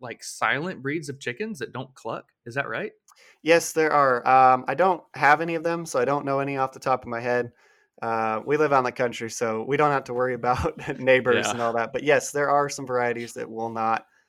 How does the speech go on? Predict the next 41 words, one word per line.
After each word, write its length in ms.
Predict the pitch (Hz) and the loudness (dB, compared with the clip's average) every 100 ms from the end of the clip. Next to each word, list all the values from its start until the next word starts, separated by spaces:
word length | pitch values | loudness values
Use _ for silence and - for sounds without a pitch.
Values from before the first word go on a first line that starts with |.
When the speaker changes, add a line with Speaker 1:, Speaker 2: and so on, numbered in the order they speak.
| _ 123 | _ -4
Speaker 2:
they 80 | |
don't 240 | 120 127 117 | 0 -2 -2
make 360 | 120 117 - _ | -6 -8 -14 _
any 160 | 120 117 | -12 -8
noise. 440 | 117 113 104 - _ _ _ _ _ | -8 -8 -10 -18 _ _ _ _ _
And 140 | 151 147 | 0 2
honestly, 400 | 175 190 190 156 | 0 0 -2 -2
the, 220 | 143 - | -2 -2
the 100 | 139 | -4
hens 320 | 135 185 185 | -2 -2 -2
don't 220 | 139 139 135 | -2 -2 -2
make 180 | 131 | -6
a 40 | 123 | -2
lot 180 | 127 117 | -2 -2
of 60 | |
noise 280 | 117 113 107 | -6 -10 -10
either. 300 | 123 117 110 | -8 -6 -6
It's 320 | 110 123 - | -6 -8 -6
really 240 | 135 151 120 | -4 -2 -4
the 100 | 110 | -4
Speaker 1:
Mm. 280 | 117 101 98 110 | -6 -6 -10 -12
Speaker 2:
roosters 140 | - | -14
that 140 | 107 | -14
are 40 | 107 | -12
your 120 | 104 | -12
problem. 400 | 113 110 107 110 | -8 -6 -8 -8
And 100 | 113 | -2
that's 180 | 127 - | -2 2
why 140 | 127 | 2
a 60 | 117 | 4
lot 160 | 120 117 | 2 0
of 100 | 110 - - _ | -2 -14 -20 _
places 400 | 151 147 143 123 | -2 -2 -2 -8
will 100 | 127 | -4
have 360 | 135 131 117 - | 2 2 0 -6
chicken 340 | - 143 135 | -8 -6 -8
laws 460 | 123 120 123 123 - | -6 0 0 0 -6
that 200 | 117 - | -12 -14
you 80 | 113 | -14
can't 280 | 131 127 117 | -8 -8 -4
have, 340 | 113 110 | -4 -4